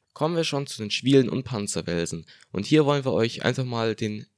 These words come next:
typischen Panzerwels vorstellen. Dabei gibt's ja verschiedene Arten. Hier zum Beispiel bei mir wohnen Orangefleck-Panzerwelse,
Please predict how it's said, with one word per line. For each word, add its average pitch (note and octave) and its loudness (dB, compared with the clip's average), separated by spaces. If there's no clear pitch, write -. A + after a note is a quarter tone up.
typischen B2+ 0
Panzerwels G#2+ -2
vorstellen. F2+ -2
Dabei G2+ 4
gibt's A2+ -2
ja G#2+ 6
verschiedene A2 0
Arten. D3+ -2
Hier C#3+ -6
zum C#3 -8
Beispiel C3 -6
bei G2 -4
mir B2+ 0
wohnen A#2 0
Orangefleck-Panzerwelse, D3+ 2